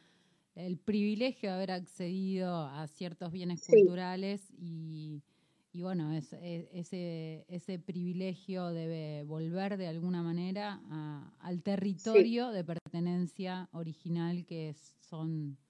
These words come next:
Speaker 1: todos los seres humanos que nos
Speaker 2: Sí.
Speaker 1: rodean, ¿no?
Speaker 2: En ese senti-, sí, yo me siento como muy, en eso, muy territorial y,
Speaker 1: Ujú.
Speaker 2: y no creamos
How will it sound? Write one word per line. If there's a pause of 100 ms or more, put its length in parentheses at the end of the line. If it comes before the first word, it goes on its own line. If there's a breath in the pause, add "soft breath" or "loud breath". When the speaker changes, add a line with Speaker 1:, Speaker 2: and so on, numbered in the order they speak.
(440)
Speaker 1:
todos
los
seres
humanos
que
nos
Speaker 2:
Sí.
Speaker 1:
rodean,
¿no? (440)
Speaker 2:
En
ese
senti-,
sí,
yo
me
siento
como
muy,
en
eso,
muy
territorial
y,
Speaker 1:
Ujú.
Speaker 2:
y
no
creamos